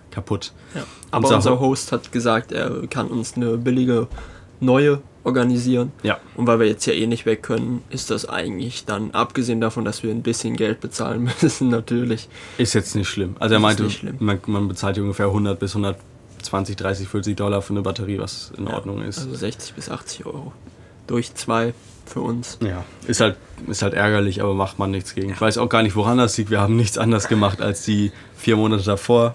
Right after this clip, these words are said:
Speaker 2: Ja.
Speaker 1: Aber auf einmal dachte sich die Batterie, „Nee, ist nicht mehr.“
Speaker 2: Aber wir hatten jetzt schon so viele Probleme hier in Neuseeland, das ist jetzt wirklich Fliegenschiss. <laughs>
Speaker 1: Ja, das ist, <laughs> ist gar nichts.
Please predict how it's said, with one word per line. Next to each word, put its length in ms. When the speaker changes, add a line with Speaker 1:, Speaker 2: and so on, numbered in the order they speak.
Speaker 2:
Ja. 180
Speaker 1:
Aber 280
auf 140
einmal 220
dachte 200
sich 80
die 80
Batterie, 340
„Nee, 220
ist 160
nicht 120
mehr.“ 200
Speaker 2:
Aber 200
wir 60
hatten 140
jetzt 140
schon 140
so 100
viele 160
Probleme 400
hier 140
in 80
Neuseeland, 480
das 140
ist 140
jetzt 200
wirklich 420
Fliegenschiss. 720
<laughs> 40
Speaker 1:
Ja, 220
das 140
ist, 220
<laughs> 480
ist 100
gar 180
nichts. 280